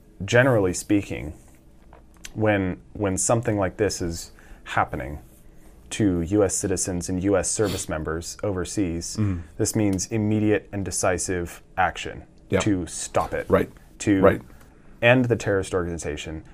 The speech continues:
Speaker 1: Generally speaking, it doesn't mean that the C I A director is meeting with the Taliban.
Speaker 2: Right.
Speaker 1: Uh,
Speaker 2: Right.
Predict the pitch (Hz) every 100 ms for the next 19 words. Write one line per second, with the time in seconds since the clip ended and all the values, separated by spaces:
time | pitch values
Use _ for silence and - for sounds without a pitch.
0 | - - 143 156 123 110 - 95 92 92
1 | - 107 104 90 98 95 87 85 - 101
2 | 85 85 80 82 - 98 95 104 - 85
3 | 82 - 92 90 87 80 78 - - -
4 | - - - - - - - - 101 107
5 | 90 78 78 82 104 92 92 - - -
6 | - - 110 92 131 123